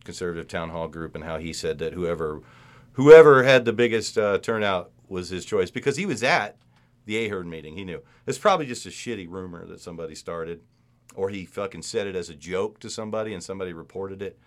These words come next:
I hope not. I hope he wasn't going around saying, "Hey, whichever one," 'cause I heard, I heard Kerry's meeting was straight bullshit. It was, <laughs> I think they let everybody check in at the last second. Here's something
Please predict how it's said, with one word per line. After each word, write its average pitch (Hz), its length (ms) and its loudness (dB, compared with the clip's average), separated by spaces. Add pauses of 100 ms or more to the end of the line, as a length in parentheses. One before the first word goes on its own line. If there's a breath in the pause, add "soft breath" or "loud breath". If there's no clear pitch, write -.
(280 soft breath)
I - 80 -6
hope 98 200 -4
not. 71 360 -14
I 117 60 -4
hope 117 160 0
he 104 60 -8
wasn't 90 260 -8
going 90 160 -4
around 85 240 -6
saying, 82 240 -8
"Hey, 87 160 -4
whichever 82 360 -10
one," 82 260 -10
'cause 76 320 -14 (220 soft breath)
I - 100 -2
heard, 104 300 -2 (480 soft breath)
I 131 100 2
heard 127 200 2
Kerry's 104 380 0
meeting 82 320 -8
was 76 220 -14 (440)
straight 98 540 -6
bullshit. 90 640 -8
It 95 80 -8
was, 87 340 -10
<laughs> - 1000 -10
I 123 100 6
think 151 200 -2
they 117 120 0
let 120 180 0
everybody 131 320 -4
check 107 260 -4
in 110 80 -6
at 101 100 -12
the - 80 -16
last 101 280 -4
second. 104 200 -6
Here's 180 260 0
something - 280 -6